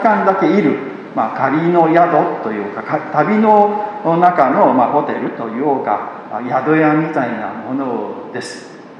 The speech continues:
で、私たちは本当のうちにいつか帰っていく神様のところです。教会は、まあ、神様のところに一番近い場所と言いましょうかね。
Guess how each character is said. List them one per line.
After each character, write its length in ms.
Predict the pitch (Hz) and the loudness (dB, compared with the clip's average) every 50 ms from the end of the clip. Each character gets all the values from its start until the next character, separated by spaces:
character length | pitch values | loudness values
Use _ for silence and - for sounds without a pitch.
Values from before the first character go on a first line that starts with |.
| - - - | -20 0 4
で、 80 | 208 | 4
私 340 | 220 175 - - 180 - - | 6 6 6 4 4 2 2
た 80 | - 156 | 0 -2
ち 100 | - 151 | -2 0
は 120 | 127 117 107 | 0 0 0
本 340 | - 147 160 175 196 - - | 0 -2 -2 -2 -4 -4 -4
当 220 | 214 202 202 196 190 | -4 -2 -2 -2 0
の 260 | 190 185 170 147 143 | 0 0 0 0 0
う 20 | |
ち 80 | - 175 | 0 0
に 380 | 170 151 131 113 107 - - | 0 0 0 0 -2 -6 -8
い 40 | 190 | -8
つ 140 | - - - | -10 -6 -4
か 100 | - 120 | -2 -2
帰 280 | 113 - 110 127 156 180 | -2 -2 -2 0 0 0
っ 180 | 190 - - | -2 -4 -6
て 140 | 113 107 113 | -6 -4 -4
い 60 | 117 | -4
く 180 | - 160 170 175 170 - - - - - - - - - - | 2 4 4 4 4 -2 -8 -10 -12 -14 -14 -16 -16 -14 -4
神 320 | - 131 131 127 123 120 113 | -2 0 0 0 0 -2 -4
様 340 | - - 131 110 107 104 104 | -4 -2 -4 -2 -2 -4 -4
の 180 | 104 98 95 95 | -4 -6 -8 -8
と 60 | - 101 | -10 -6
こ 180 | - 160 170 | -2 0 2
ろ 420 | 175 175 160 139 120 - - - - - - | 2 4 4 2 2 0 -4 -6 -8 -8 -8
で 100 | 127 123 | -8 -6
す。 340 | - - - - - - - - - - - - - - | -6 -8 -10 -12 -14 -16 -16 -16 -16 -16 -18 -16 -2 2
教 140 | 202 202 196 | 4 4 4
会 260 | 202 190 185 185 190 | 4 4 4 4 4
は、 520 | 190 190 165 143 - - - - - - - | 6 6 6 4 4 2 0 -2 -4 -4 0
ま 240 | - 139 127 123 - | 2 2 2 2 2
あ、 20 | |
神 220 | - 165 151 147 135 | 2 2 2 2 0
様 260 | - 143 123 120 120 | -2 -2 0 0 0
の 160 | 120 117 117 | 0 0 -2
と 120 | 113 - 127 | -4 -6 -4
こ 120 | - 147 | -2 0
ろ 100 | 135 131 | 0 0
に 220 | 123 120 113 120 | 0 -2 -2 -2
一 200 | 127 - - 175 | -4 -2 -2 0
番 260 | 165 175 180 180 175 156 | 0 2 2 2 0 -2
近 280 | - - - 185 185 | -2 0 2 2 4
い 40 | 151 127 110 | 4 2 2
場 100 | 113 113 | 0 -2
所 140 | - - 151 175 - - - - - - - - - - - - - | -2 -2 -4 -4 -6 -8 -10 -12 -14 -16 -16 -18 -18 -18 -18 -14 -12
と 60 | - | -12
言 40 | 107 | -10
い 40 | 101 | -10
ま 140 | 101 101 98 | -8 -10 -10
し 100 | - 110 | -10 -10
ょ 40 | 101 | -10
う 220 | 95 - 95 - 127 | -10 -10 -8 -6 -2
か 60 | 143 | -2
ね。 240 | 160 175 160 - | -2 -2 -2 -6